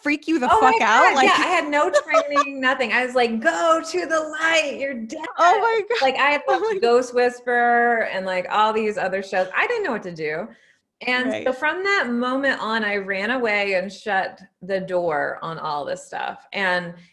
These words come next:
Speaker 2: it really was like driving a car with a blindfold on without any kind of spirit support.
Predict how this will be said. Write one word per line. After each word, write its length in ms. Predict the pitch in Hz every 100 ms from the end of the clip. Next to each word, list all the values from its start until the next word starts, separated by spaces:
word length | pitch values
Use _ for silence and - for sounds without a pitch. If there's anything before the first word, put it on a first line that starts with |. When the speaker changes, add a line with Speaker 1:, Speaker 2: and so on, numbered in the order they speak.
| -
Speaker 2:
it 240 | 233 -
really 540 | 226 247 294 311 233 202
was 200 | 202 202
like 220 | 190 185
driving 400 | 196 190 208 202
a 80 | 196
car 300 | 202 185 180
with 100 | 180
a 60 |
blindfold 540 | 180 165 165 180 196 202
on 260 | 202 202 190
without 420 | 175 - 180 -
any 200 | 190 202
kind 480 | 202 202 190 185 180 -
of 140 | 170
spirit 420 | - - 175 175 -
support. 760 | 190 - 180 175 170 170